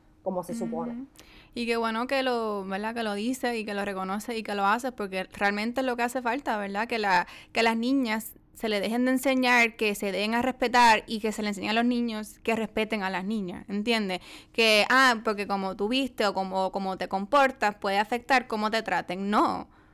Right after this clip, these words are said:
Speaker 2: O sea, hay que enseñarle al revés, a lo-, a los hombres a ser buenos hombres y a respetar y no tener que,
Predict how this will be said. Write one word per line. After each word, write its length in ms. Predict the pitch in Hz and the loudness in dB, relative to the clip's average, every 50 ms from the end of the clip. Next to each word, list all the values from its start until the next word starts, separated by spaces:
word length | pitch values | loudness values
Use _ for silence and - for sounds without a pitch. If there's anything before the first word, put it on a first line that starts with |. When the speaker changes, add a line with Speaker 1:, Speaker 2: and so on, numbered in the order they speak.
| - - _ - | -20 -20 _ -2
Speaker 2:
O 140 | - 220 226 | -2 0 0
sea, 340 | - - 226 208 196 - - | 2 4 4 4 6 6 4
hay 120 | 202 214 | 2 2
que 160 | 208 - 262 | 2 2 2
enseñarle 560 | 254 311 - 294 269 262 254 233 240 262 262 254 | 2 4 2 2 0 2 2 2 2 2 2 2
al 40 | |
revés, 380 | 262 240 226 214 240 294 285 226 | 2 0 -2 0 0 2 2 2
a 80 | 208 208 | 2 2
lo-, 240 | 220 220 214 208 | 2 0 2 4
a 100 | 196 202 | 4 4
los 180 | 214 214 208 - - | 6 4 2 2 2
hombres 560 | - 269 339 359 302 254 240 226 240 254 254 | 2 2 2 4 2 2 2 2 0 -2 -2
a 140 | - 220 220 | -2 -2 -2
ser 220 | - 226 233 233 | 0 -2 -4 -2
buenos 520 | 226 220 240 240 247 247 233 233 240 247 247 | -2 0 2 2 2 2 2 0 -2 -2 0
hombres 500 | - 233 240 247 302 285 269 240 226 220 | 2 4 4 6 6 4 4 4 4 4
y 60 | 220 | 2
a 60 | 214 | 0
respetar 600 | 220 226 220 - - 202 190 220 240 262 247 240 | 0 -2 -6 -4 -4 -4 0 2 4 4 4 2
y 100 | 226 214 | 0 -2
no 160 | 196 196 196 196 | -2 -2 -2 -2
tener 320 | 220 220 226 233 247 240 | -2 -2 -2 -2 -2 -2
que, 240 | - 233 214 202 | 0 0 0 0